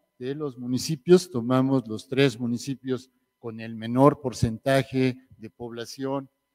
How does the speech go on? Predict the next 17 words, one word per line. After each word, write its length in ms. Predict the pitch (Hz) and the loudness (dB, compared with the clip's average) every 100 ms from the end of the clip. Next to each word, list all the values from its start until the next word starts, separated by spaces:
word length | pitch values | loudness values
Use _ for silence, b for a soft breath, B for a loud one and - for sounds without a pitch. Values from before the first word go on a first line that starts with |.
| _ | _
que 140 | - 117 | -12 -6
no 160 | 131 | -4
sabe 320 | 127 139 131 | -2 -2 -2
leer 300 | 120 120 123 | -2 -2 -2
y 80 | 131 | -2
escribir, 720 | 135 - 170 185 180 - - - | -4 -6 4 4 4 -2 -20 -6
y 160 | 139 | 0
los 280 | 131 127 - | 2 0 -2
tres 320 | 139 143 143 | 0 0 0
municipios 840 | 170 170 165 185 - 143 151 151 _ _ _ _ | -4 -12 -12 -14 -12 -4 -4 -4 _ _ _ _
en 280 | 123 135 127 | -2 0 4
donde 580 | 135 135 127 131 139 139 | 6 6 6 6 6 4
los 220 | 107 - | -2 -8
porcentajes 1080 | 113 104 117 104 123 123 - 123 123 - - _ _ _ | -14 -10 -10 -6 -4 -4 -4 -2 -2 -4 -14 _ _ _
son 400 | - 113 117 113 - 113 _ | -6 -2 -2 -6 -16 -20 _
francamente 600 | 127 107 107 110 - 113 | -8 -8 -10 -12 -10 -12
importantes. 920 | 92 98 101 123 120 120 104 98 - | -12 -16 -12 -8 -8 -8 -18 -20 -20